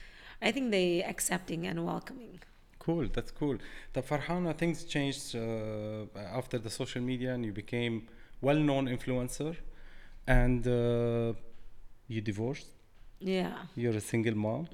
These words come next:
Speaker 1: Yes.
Speaker 2: What happened?
Speaker 1: Well,
Speaker 2: Is it because you, you grow? You, you, you have a, we say, uh, your feathers are, you can fly now.
Speaker 1: To be honest, it's not that. That, I think, um,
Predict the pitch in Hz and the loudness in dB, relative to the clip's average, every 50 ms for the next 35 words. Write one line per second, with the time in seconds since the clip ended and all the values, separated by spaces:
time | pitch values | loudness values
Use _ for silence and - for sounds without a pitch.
0 | - - 180 170 - - - 131 139 147 117 98 107 98 - - 104 98 101 101 | -8 -6 -4 -4 -4 -4 -2 2 4 4 4 4 0 -2 -2 -2 -2 0 0 -2
1 | - - - - - - - - - - - - - - - - - - - - | -6 -14 -20 -20 -18 -18 -16 -16 -16 -16 -16 -18 -18 -18 -18 -20 -20 -20 -16 -6
2 | - 185 240 302 302 254 208 190 214 254 277 285 - 254 220 214 120 120 117 95 | -2 2 4 6 8 8 10 10 10 8 8 6 4 4 6 6 6 6 6 4
3 | 113 113 113 113 113 110 107 98 - - - 117 113 107 101 - - 117 120 127 | 2 2 2 4 4 2 2 0 -2 -4 -2 -2 -2 -2 -2 2 2 4 4 4
4 | 143 175 202 170 107 107 107 107 104 104 104 104 104 101 101 107 104 104 117 117 | 4 2 0 -2 0 0 0 2 0 0 0 0 0 0 0 2 4 4 4 4
5 | 107 107 107 104 101 101 98 92 95 101 98 - - 113 107 104 104 101 98 98 | 6 4 2 2 2 2 0 -2 -2 -2 -4 -2 -2 0 2 2 2 2 2 2
6 | 98 95 92 92 92 90 - - - - - - - - - - - - - 110 | 2 0 0 -2 -4 -6 -6 -10 -12 -12 -12 -10 -10 -10 -10 -10 -10 -6 -2 -2
7 | 104 101 - 120 113 107 107 101 95 - 95 101 98 101 101 - 113 104 - - | -2 2 4 4 4 6 4 4 2 0 -2 -2 -2 -2 0 0 0 0 0 2
8 | 113 104 101 98 92 90 90 92 90 90 - - - - - - - - - 175 | 2 2 2 2 0 0 -2 -2 -2 -2 -2 -2 -2 -4 -6 -8 -8 -8 -4 -2
9 | 175 185 180 175 170 170 170 - - 185 - 175 175 175 175 - - - - - | 0 2 2 2 2 0 0 -2 -4 -6 -4 -2 -2 -2 -2 -2 -4 -6 -6 -4
10 | - - - 196 - 190 208 202 - 196 226 - 311 320 320 311 320 - - - | -2 2 2 4 4 2 -2 -2 0 0 0 2 2 2 2 2 -2 -6 -12 -12
11 | - - - - - - - - - - - - - 202 196 190 185 185 190 190 | -14 -14 -14 -14 -12 -12 -12 -12 -12 -14 -12 -4 2 4 6 6 6 6 4 2
12 | 190 202 196 | 0 -2 -6